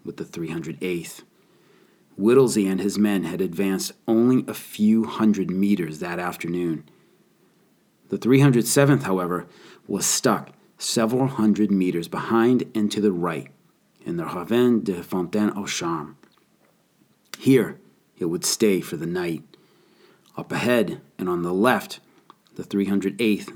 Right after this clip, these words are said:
dug in for the night as well. To the left of the three oh eighth, the African-American three hundred sixty-eighth was nowhere to be seen or heard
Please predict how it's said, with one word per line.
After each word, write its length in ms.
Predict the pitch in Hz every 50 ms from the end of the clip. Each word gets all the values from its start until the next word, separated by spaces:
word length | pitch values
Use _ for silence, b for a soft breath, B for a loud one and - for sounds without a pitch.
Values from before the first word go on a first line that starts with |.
| - 92 87
dug 240 | 90 95 101 104 95
in 260 | 98 90 87 87 80
for 140 | - - 101
the 80 | 90
night 380 | 95 95 90 82 80 82 80 78 _
as 140 | - 90 90
well. 480 | 92 87 101 95 90 78 73 71 - _ _ b b b b b b b b b b b b b b b _ _
To 100 | - -
the 100 | - 87
left 340 | 87 90 104 123 135 143 139
of 100 | 127 101
the 80 | 90 95
three 320 | - - - 98 90 92
oh 140 | 87 85 87
eighth, 320 | 87 87 87 76 - - - _ _ _ _ _ _ _ _ _ _ _ _ _
the 140 | - - -
African-American 1080 | - 196 - - - 117 - - 107 104 95 90 87 87 85 85 - 92 85 82 76 -
three 200 | - 95 92 87
hundred 300 | 85 90 87 90 78 -
sixty-eighth 720 | - - 131 135 139 - - 85 78 73 71 71 - - - _ _ _ _
was 160 | 87 85 80
nowhere 640 | 87 90 92 95 95 98 92 90 82 71 69 69 - _ _ _ _
to 100 | _ -
be 140 | 80 73 78
seen 580 | - - - - 110 107 107 104 104 101 101 - - - _ _ _ _ _ _
or 140 | - 90 92
heard 400 | 85 87 90 87 82 78 71 71